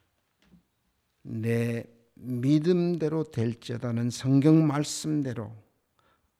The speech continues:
응답의 역사가 일어나는 일들이 이곳저곳에서 일어나게 하여 주옵소서. 하나님, 우리 참사랑교회 렘넌트들이 있습니다. 그들도 이번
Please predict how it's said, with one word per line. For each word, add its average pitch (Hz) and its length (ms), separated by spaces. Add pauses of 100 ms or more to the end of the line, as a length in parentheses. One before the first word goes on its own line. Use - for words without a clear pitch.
(160)
응답의 110 760
역사가 143 960
일어나는 117 680 (600)
일들이 113 360
이곳저곳에서 131 840
일어나게 120 440
하여 117 220
주옵소서. 113 760 (1600)
하나님, 113 760
우리 127 540
참사랑교회 123 720
렘넌트들이 110 720
있습니다. 110 640 (1200)
그들도 123 340
이번 123 640